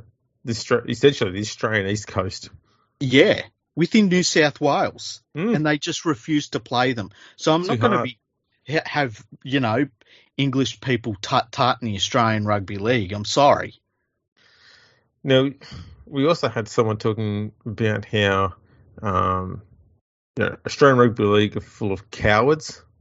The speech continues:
Speaker 2: Mm-hmm.
Speaker 1: because back in nineteen forty-six, the Great
Speaker 2: Oh.
Speaker 1: Britain international side went through, um, what was it?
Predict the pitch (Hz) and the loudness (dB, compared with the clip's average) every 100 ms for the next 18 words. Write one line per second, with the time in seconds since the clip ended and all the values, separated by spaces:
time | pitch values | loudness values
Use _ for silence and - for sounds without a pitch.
0 | _ _ _ 117 107 107 120 127 - _ | _ _ _ -12 -8 -8 -8 -10 -16 _
1 | _ _ _ 120 - 117 110 107 101 - | _ _ _ -8 0 2 2 0 -4 -10
2 | - - _ - - _ _ _ _ _ | -20 -20 _ -20 -20 _ _ _ _ _
3 | 117 - 117 107 104 113 107 - 117 107 | 0 0 -2 0 2 2 0 -2 -10 -8
4 | 110 - - 131 - - - _ - _ | -8 -10 -2 -2 -2 -12 -18 _ -20 _
5 | - 117 131 127 - 131 117 131 135 120 | -4 2 4 4 2 -4 0 0 2 2
6 | 131 - 127 - 123 113 107 117 113 - | 2 0 -4 0 2 2 0 -2 -4 0
7 | 120 113 110 107 - - _ - 107 104 | 2 2 0 -4 -14 -20 _ -2 2 4
8 | 101 101 98 98 - _ _ _ 123 131 | 4 0 -6 -14 -20 _ _ _ -2 2
9 | 139 | 0